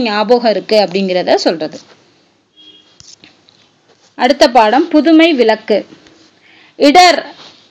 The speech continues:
ஆழி நீங்குகவே அப்படிங்கிற தொடர்ல இடர்னா என்னன்னா, துன்பம். ஞானச்சுடர், இதை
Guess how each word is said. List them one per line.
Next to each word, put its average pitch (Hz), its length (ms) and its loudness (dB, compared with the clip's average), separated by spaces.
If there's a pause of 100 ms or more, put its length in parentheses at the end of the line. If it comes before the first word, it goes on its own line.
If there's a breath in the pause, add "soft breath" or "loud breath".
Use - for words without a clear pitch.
(100)
ஆழி 285 440 2 (140)
நீங்குகவே 233 840 0 (360)
அப்படிங்கிற 233 360 -2 (100)
தொடர்ல 208 400 0 (240)
இடர்னா 285 460 2
என்னன்னா, 226 260 -6 (160)
துன்பம். 208 480 0 (840 loud breath)
ஞானச்சுடர், 285 920 0
இதை 254 140 0